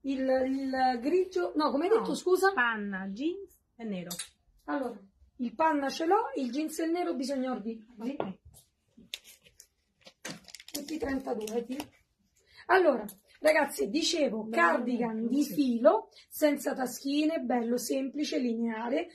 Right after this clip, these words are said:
Speaker 1: manichina tre quarti, costo diciannove euro e novanta.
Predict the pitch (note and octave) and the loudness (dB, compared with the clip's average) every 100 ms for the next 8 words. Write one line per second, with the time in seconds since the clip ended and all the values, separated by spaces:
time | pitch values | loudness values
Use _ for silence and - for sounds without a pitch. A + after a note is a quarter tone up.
0 | - _ C4+ D4+ C#4+ C4 C4+ B3+ A#3 B3 | -20 _ 2 4 2 0 -2 -2 -2 -2
1 | C4+ - C4 A3+ A3 - - F4+ G#4 _ | -2 -2 0 0 0 -8 -2 -2 -2 _
2 | - _ - E4 D#4 - - A#3+ F#3 E4 | -20 _ 4 4 4 -4 -4 -4 0 0
3 | F4 D#4+ C#4 C4 C4+ B3+ C4 C4 B3 A#3 | 2 0 0 0 2 2 0 0 2 0
4 | A#3 - C#4+ C4 A#3+ A3 G#3 G3+ G#3 B3+ | -2 0 0 2 0 0 -4 -6 -8 -4
5 | E4+ - | -6 -6